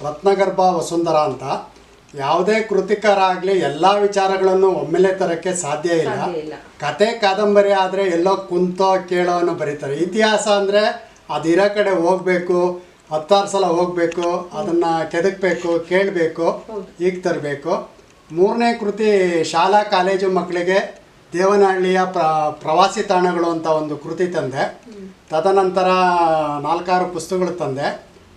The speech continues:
Speaker 1: ಒಂದು ಐದಾರು ವರ್ಷದಿಂದ ಯಾರೋ ಒಬ್ರು ಇತಿಹಾಸ ತಜ್ಞರಿದ್ದಾರೆ, ಅವರು ಕೋಲಾರದವರು. ಅವ್ರ ಹೆಸರು ಪ್ರೊಫೆಸರ್ ಕೆ ಆರ್ ನರಸಿಂಹನ್ ಅಂತ ಹೇಳಿ.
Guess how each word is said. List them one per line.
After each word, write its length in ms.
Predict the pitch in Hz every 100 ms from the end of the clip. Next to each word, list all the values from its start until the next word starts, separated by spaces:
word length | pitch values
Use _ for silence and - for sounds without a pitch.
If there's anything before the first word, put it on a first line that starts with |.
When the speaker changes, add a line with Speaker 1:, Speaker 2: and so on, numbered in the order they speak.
| -
Speaker 1:
ಒಂದು 340 | 165 180 170
ಐದಾರು 340 | 196 233 226 208
ವರ್ಷದಿಂದ 480 | 202 208 202 196 202 196 170 151
ಯಾರೋ 320 | 156 185 196
ಒಬ್ರು 260 | 185 175 170
ಇತಿಹಾಸ 540 | 165 160 202 196 190
ತಜ್ಞರಿದ್ದಾರೆ, 920 | 185 180 165 170 165 156 143 127 151 - - - - _ 151
ಅವರು 220 | 151 156
ಕೋಲಾರದವರು. 840 | 156 185 202 190 170 135 151 - - - - - -
ಅವ್ರ 180 | 151 151
ಹೆಸರು 340 | 151 - 185 180 175 170 160 151 139 165 - - -
ಪ್ರೊಫೆಸರ್ 760 | - 156 202 190 190 180 175 160
ಕೆ 120 | 175
ಆರ್ 200 | 185 180
ನರಸಿಂಹನ್ 480 | 165 - 190 180 175
ಅಂತ 200 | 165 151
ಹೇಳಿ. 400 | 135 131 156 -